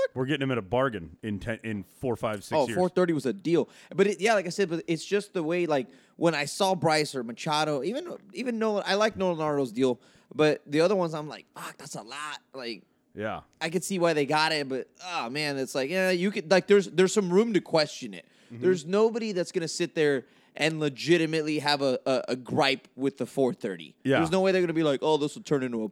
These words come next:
Speaker 1: And, like,
Speaker 2: Pujols thing and
Speaker 1: dude,
Speaker 2: this
Speaker 1: you
Speaker 2: shit
Speaker 1: know
Speaker 2: and
Speaker 1: what's
Speaker 2: that."
Speaker 1: gnarly is,
Speaker 2: It's
Speaker 1: like,
Speaker 2: not,
Speaker 1: when
Speaker 2: my
Speaker 1: they,
Speaker 2: guy.
Speaker 1: like, when they started
Speaker 2: It's
Speaker 1: talking to,
Speaker 2: not.
Speaker 1: when they started ta-, like, even Bryce Harper was like, "He deserves it." Chris Bryant from the Cubs, "He deserves it." Like,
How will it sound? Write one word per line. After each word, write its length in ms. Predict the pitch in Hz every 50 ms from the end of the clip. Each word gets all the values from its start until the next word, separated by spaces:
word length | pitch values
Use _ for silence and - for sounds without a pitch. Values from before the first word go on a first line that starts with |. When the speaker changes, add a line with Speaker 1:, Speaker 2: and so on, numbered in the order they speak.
| - -
Speaker 1:
And, 200 | - 175 185 185
like, 180 | 185 160 120
Speaker 2:
Pujols 140 | 170 - -
thing 420 | - 175 170 170 170 170 170 160 147
and 60 | 127
Speaker 1:
dude, 80 | 170
Speaker 2:
this 80 | 156 139
Speaker 1:
you 40 | 135
Speaker 2:
shit 60 | 151
Speaker 1:
know 100 | 156 165
Speaker 2:
and 80 | 180 202
Speaker 1:
what's 140 | 208 156 151
Speaker 2:
that." 60 | 151
Speaker 1:
gnarly 320 | 139 131 131 139 151 170 160
is, 60 | 156
Speaker 2:
It's 80 | 147 147
Speaker 1:
like, 140 | 143 127
Speaker 2:
not, 280 | 156 127 110 98 85 - - _ -
Speaker 1:
when 160 | - 131 147
Speaker 2:
my 40 | 151
Speaker 1:
they, 60 | 151
Speaker 2:
guy. 260 | 147 98 95 87 87 98
Speaker 1:
like, 180 | 139 143 135 120
when 120 | 135 135
they 100 | 143 151
started 280 | - - 185 175 156 -
Speaker 2:
It's 60 | -
Speaker 1:
talking 280 | 143 143 143 - 156
to, 40 | 135
Speaker 2:
not. 280 | 127 127 110 - - - _ _ _ _
Speaker 1:
when 120 | 120 135
they 80 | 156 156
started 280 | - 190 175 156 135 -
ta-, 100 | 165 -
like, 160 | 139 131 127
even 220 | 143 185 180 160 131
Bryce 240 | 139 151 147 - 151
Harper 260 | 156 156 139 - 123
was 140 | 113 98 110
like, 160 | 101 92 -
"He 100 | 123 120
deserves 400 | 110 110 104 120 120 110 92 92
it." 160 | 92 87 - - _ _ _ _
Chris 220 | - 180 170 -
Bryant 320 | - 156 156 156 143 117 101
from 80 | 131
the 80 | 123 113
Cubs, 380 | - 143 139 113 101 90 -
"He 100 | - 120
deserves 400 | 113 113 101 123 123 113 107 92
it." 160 | 92 90 - - _ _ _ _ _
Like, 220 | 127 131 107 -